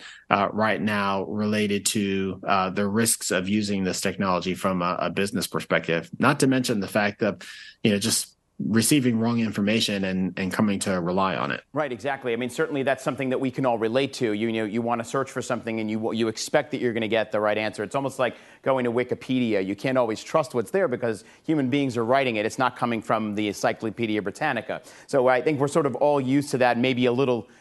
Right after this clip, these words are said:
Speaker 2: jaded about what we read 'cause nobody can really a hundred percent trust that it's true. Um,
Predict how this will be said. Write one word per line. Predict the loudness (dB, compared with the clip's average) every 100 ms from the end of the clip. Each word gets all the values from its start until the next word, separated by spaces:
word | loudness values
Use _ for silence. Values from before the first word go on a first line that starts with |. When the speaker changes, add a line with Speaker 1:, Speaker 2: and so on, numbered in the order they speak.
| -10
Speaker 2:
jaded | 0 2 4 2
about | 4 2 4
what | 2
we | 2
read | 0 2 0 -2
'cause | 0
nobody | 0 2 -2
can | -2 2
really | 2 4
a | 4
hundred | 2 2
percent | 0 -2
trust | 0 -2 0
that | -2
it's | -4 -8
true. | -4 0 0 -2 -8 -20 -2
Um, | 2 4 2